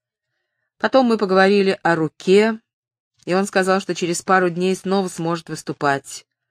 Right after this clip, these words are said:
Порез был глубокий, но ни сухожилия, ни связки повреждены не были. Зазвонил телефон.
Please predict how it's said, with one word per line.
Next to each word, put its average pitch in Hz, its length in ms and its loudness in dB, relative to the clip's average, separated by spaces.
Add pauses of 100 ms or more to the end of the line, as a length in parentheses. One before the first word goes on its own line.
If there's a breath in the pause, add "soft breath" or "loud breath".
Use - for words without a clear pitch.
(360)
Порез 185 320 0
был 214 180 -4
глубокий, 175 880 -4 (580)
но 175 200 -4
ни 196 180 0
сухожилия, 185 800 -2
ни 156 140 -6
связки 170 520 -4
повреждены 165 600 -4
не 160 240 -2
были. 151 260 -8 (1200)
Зазвонил 185 520 0
телефон. 185 760 -2